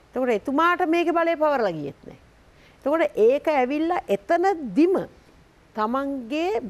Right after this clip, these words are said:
වගකීම පැහැර හැරීම. එහෙම යන්න බෑ රටක සේනාධිනායක. එහෙම යන්න බෑ රටක ජනාධිපති කෙනෙකුට. ඒ පැවරීම නොදී. එතකොට ඒ අතරතුර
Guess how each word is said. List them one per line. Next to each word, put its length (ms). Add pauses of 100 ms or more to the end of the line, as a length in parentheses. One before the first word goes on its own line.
වගකීම 600 (160)
පැහැර 300
හැරීම. 340 (840)
එහෙම 200
යන්න 280 (300)
බෑ 240
රටක 320 (240)
සේනාධිනායක. 680 (400)
එහෙම 200
යන්න 260 (220)
බෑ 220
රටක 320
ජනාධිපති 500
කෙනෙකුට. 360 (540)
ඒ 140
පැවරීම 480
නොදී. 260 (240)
එතකොට 380
ඒ 220
අතරතුර 600